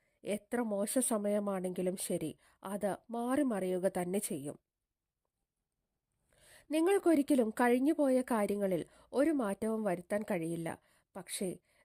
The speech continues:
നിങ്ങൾക്ക് ഒരു കാര്യം ചെയ്യാൻ കഴിയും. വരാനിരിക്കുന്ന കാര്യങ്ങളിൽ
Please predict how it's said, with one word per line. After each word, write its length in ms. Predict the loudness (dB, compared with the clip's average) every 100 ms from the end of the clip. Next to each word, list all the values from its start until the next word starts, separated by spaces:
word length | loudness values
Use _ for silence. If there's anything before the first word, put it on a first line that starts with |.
| -8
നിങ്ങൾക്ക് 540 | -4 -2 -2 -2 -4 -4
ഒരു 260 | 0 2 2
കാര്യം 280 | 2 0 -2
ചെയ്യാൻ 360 | -2 -2 -2 -2
കഴിയും. 440 | -2 -2 -4 -8 _ _ _ _ -8
വരാനിരിക്കുന്ന 840 | -2 2 4 4 4 2 2 2
കാര്യങ്ങളിൽ 760 | 2 0 0 2 2 2 0